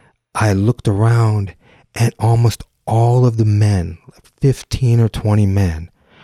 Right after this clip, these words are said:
were crying. Some of them were weeping. And it's really interesting 'cause I went to look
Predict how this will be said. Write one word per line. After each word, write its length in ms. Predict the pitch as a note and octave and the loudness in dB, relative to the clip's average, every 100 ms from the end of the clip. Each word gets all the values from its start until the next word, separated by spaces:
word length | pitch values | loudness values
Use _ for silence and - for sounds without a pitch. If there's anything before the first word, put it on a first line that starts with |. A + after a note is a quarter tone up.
| - _ | -20 _
were 360 | B2 F#2+ F#2 | -4 -2 -2
crying. 840 | F2+ - - G#2 G#2+ F#2+ D#2 - _ _ _ _ _ | -4 -12 -6 -2 0 -2 -4 -12 _ _ _ _ _
Some 400 | - - G#2+ D3 | -12 -4 0 0
of 120 | D3 | 0
them 240 | F#2 E2+ - - | -2 -6 -8 -6
were 320 | F#2+ F2 E2 | -2 -2 -4
weeping. 600 | D#2+ F2 B2 - F2 E2+ _ _ _ _ _ _ _ _ _ _ | -6 -2 -2 -2 -8 -14 _ _ _ _ _ _ _ _ _ _
And 420 | A2 G#2 G#2 A2 - | -2 2 2 0 -2
it's 220 | A2+ G#2+ | -4 0
really 320 | A2 C3 C3 | 2 2 2
interesting 400 | A2+ A#2+ - G2 | 0 -2 -2 -2
'cause 220 | F#2 F#2+ F#2 - | 0 -2 -4 -4
I 300 | F#2+ A2 A2 | 0 2 2
went 400 | F#2+ F#2+ G#2 F#2 | 2 2 0 -2
to 320 | - F2 F2 | -2 0 0
look 440 | F2+ F#2 G#2+ - | -2 -2 -2 -2